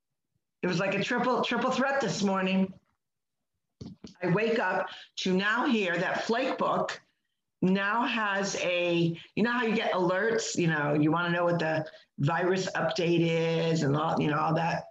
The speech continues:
propaganda. Well, now they have one that is, "Do you have a friend that you feel is an extremist?" And it is a way for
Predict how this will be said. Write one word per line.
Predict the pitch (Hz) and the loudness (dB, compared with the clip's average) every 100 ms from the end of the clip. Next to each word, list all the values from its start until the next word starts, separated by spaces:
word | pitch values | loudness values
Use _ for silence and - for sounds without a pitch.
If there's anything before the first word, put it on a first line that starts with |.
| - | -8
propaganda. | 156 156 151 151 147 143 143 - - - | -4 0 0 2 0 0 -2 -6 -14 -8
Well, | 165 190 | -2 0
now | 196 220 254 | 2 2 0
they | 233 | 0
have | 190 190 170 165 160 | -2 -2 0 0 2
one | 160 156 160 165 - - _ - | 0 0 2 0 -2 -12 _ -2
that | 156 180 180 - 170 | 0 0 0 0 0
is, | 175 170 165 - _ _ - | 0 0 0 -4 _ _ -6
"Do | 156 | 0
you | 180 247 | 2 2
have | 226 202 190 | 0 0 0
a | 160 | 0
friend | - 156 156 165 | -2 -2 0 2
that | 165 - 139 | 2 0 0
you | 151 180 | 2 2
feel | - 165 160 | 2 0 0
is | 143 143 | -2 -2
an | |
extremist?" | 131 - - 143 147 160 165 - _ _ _ _ _ _ _ _ _ _ _ _ _ _ - _ - | -4 -4 -2 2 4 2 -2 -8 _ _ _ _ _ _ _ _ _ _ _ _ _ _ -20 _ -4
And | 202 208 202 196 | -2 0 0 0
it | 202 196 | 0 2
is | 214 208 | 0 2
a | 196 | 2
way | 180 196 226 233 202 143 143 151 - _ _ _ _ _ | 2 2 0 0 0 2 0 -2 -6 _ _ _ _ _
for | - - 220 240 220 175 180 131 - | -20 -4 2 4 4 2 0 0 -2